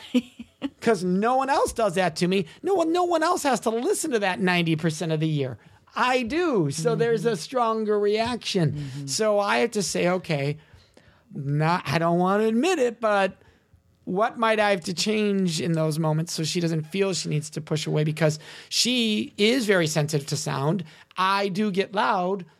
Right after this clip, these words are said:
Speaker 2: That's gonna trigger. I need to be aware of that. If I care about her, I don't want her to, to be hurting by my volume. That's not
Speaker 1: Right.
Speaker 2: gonna help.
Speaker 1: And here's the thing. And then s-, some people listening, I'm totally getting into other people's heads. They'll say, "But then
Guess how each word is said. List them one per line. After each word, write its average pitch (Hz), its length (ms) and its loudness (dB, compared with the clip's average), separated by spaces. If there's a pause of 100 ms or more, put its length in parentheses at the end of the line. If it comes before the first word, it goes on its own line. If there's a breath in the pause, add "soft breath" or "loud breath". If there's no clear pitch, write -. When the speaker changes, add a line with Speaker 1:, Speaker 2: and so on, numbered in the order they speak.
(160 soft breath)
Speaker 2:
That's 156 380 -2
gonna 180 240 2
trigger. 262 580 0
I 180 200 2
need 208 220 2
to 190 60 0
be 196 100 0
aware 202 420 0
of 226 80 2
that. 190 140 2
If 175 80 -4
I 180 80 0
care 220 260 -4
about 254 180 2
her, 190 120 2
I 185 60 0
don't 247 120 -2
want 254 140 -2
her 202 80 0
to, 156 100 -2 (320 loud breath)
to 214 100 2
be 180 360 -2 (220 loud breath)
hurting 247 600 -2
by 151 180 0
my 139 200 -6
volume. 135 600 -4
That's 403 360 -2
not - 80 2
Speaker 1:
Right. - 100 -6
Speaker 2:
gonna 208 180 0
help. 147 440 -2 (500 loud breath)
Speaker 1:
And 302 320 2
here's 381 260 0
the 392 80 0
thing. 370 260 -4
And 277 140 0
then 311 260 -2
s-, - 200 -10
some 240 180 0
people 294 300 -2
listening, 175 380 -2
I'm 170 100 0
totally 175 320 0
getting 214 200 0
into 208 140 0
other 196 120 -2
people's 208 300 -8
heads. 160 220 -4
They'll 220 120 -4
say, 247 180 0
"But 262 180 -4
then 302 280 -2